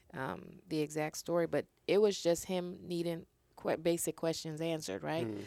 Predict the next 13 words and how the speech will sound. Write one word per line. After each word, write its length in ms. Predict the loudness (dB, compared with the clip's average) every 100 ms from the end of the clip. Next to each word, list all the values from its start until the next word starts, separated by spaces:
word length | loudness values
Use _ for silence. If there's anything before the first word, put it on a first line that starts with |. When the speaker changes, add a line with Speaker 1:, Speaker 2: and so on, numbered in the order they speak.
| -12 -8
Speaker 1:
'Cause 180 | 2 4
they 120 | 4 4
don't 300 | 4 4 0
know, 560 | -2 2 4 4 0 -10 _ -20 _ _ 0
hey, 380 | 4 4 2 -4 -8 -2
how 200 | 2 2
does, 400 | 0 -2 -8 -14 -12
what 300 | 2 4 4
happens 720 | 2 0 0 0 0 -2 -4
when 480 | -2 0 -2 -6 -14 _ _
you 180 | -2 0
have, 540 | 0 2 2 2 0 -2
um, 500 | -2 -4 -8 -12